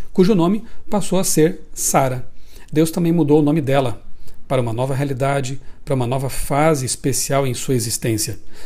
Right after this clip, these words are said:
Sarai passou a se chamar Sara, Abrão passou a se chamar Abraão. Sara deu à luz com noventa anos. Para Deus não há impossíveis.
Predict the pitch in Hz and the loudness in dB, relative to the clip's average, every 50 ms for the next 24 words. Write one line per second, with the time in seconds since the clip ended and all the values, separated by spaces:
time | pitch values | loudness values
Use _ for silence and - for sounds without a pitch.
0 | - - - - - 131 127 120 135 147 147 - 135 120 - 135 123 - - - | -6 -6 -6 -4 0 0 0 2 2 2 2 0 0 -2 0 -2 -2 0 0 -2
1 | 127 123 117 117 117 - - 165 170 170 175 196 208 208 - - - - - - | -2 -2 -2 -2 -2 0 2 4 4 4 4 2 0 -2 -2 -4 -6 -6 -8 -6
2 | - - 185 170 143 147 143 143 147 165 165 - - - 170 156 - - 147 - | -4 -2 -2 2 4 4 4 4 4 2 2 0 0 0 0 0 2 0 0 0
3 | - - 151 131 123 127 127 139 - - - - - - - 147 131 151 147 135 | 0 -2 -2 0 0 -2 -2 -4 -6 -8 -10 -8 -8 -6 -4 -2 -2 0 0 2
4 | 131 127 123 113 - - - - - - - - - - - - - - - - | 2 2 2 0 -2 -4 -4 -4 0 0 0 2 2 0 0 0 -2 -2 -2 -2
5 | - - - 190 190 208 185 202 196 165 135 127 139 165 175 - - - 156 160 | -2 0 2 2 2 2 2 4 2 2 2 4 4 4 4 2 2 0 2 4
6 | 165 160 147 120 113 147 180 202 175 - 123 110 101 101 104 101 - - - - | 4 2 2 2 2 4 4 4 2 0 0 0 0 0 0 -2 -2 -4 -6 -6
7 | - - - - - - - - - 170 160 139 143 160 170 - - 202 196 196 | -6 -6 -6 -8 -10 -10 -6 -2 0 0 2 4 4 2 2 0 -6 -6 -4 -2
8 | 196 175 143 139 143 131 - 143 131 - - 139 131 117 113 107 - - - | 0 0 0 0 -2 0 2 2 2 2 4 2 2 2 0 -4 -6 -6 -6